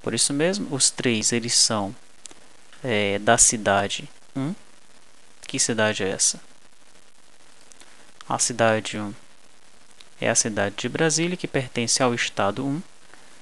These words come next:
Que estado é esse? O estado um é o D F, tá? Então, nós vamos colocar aqui em D F.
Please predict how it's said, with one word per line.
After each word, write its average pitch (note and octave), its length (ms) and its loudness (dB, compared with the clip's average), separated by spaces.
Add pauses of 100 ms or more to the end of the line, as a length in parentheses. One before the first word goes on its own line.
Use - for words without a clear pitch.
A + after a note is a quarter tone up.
(240)
Que E3 120 0
estado A2+ 520 4
é A#2+ 80 6
esse? - 380 0 (680)
O - 20 0
estado B2+ 420 2
um C3 180 2 (800)
é A#2 80 4
o A#2+ 80 4
D C#3+ 120 4
F, - 340 -4 (640)
tá? - 200 0 (1300)
Então, B2 140 0
nós A2+ 180 2
vamos G#2+ 260 0
colocar G#2 380 -2
aqui A2 220 -6
em A2 80 -4
D C3+ 80 2
F. F3 460 4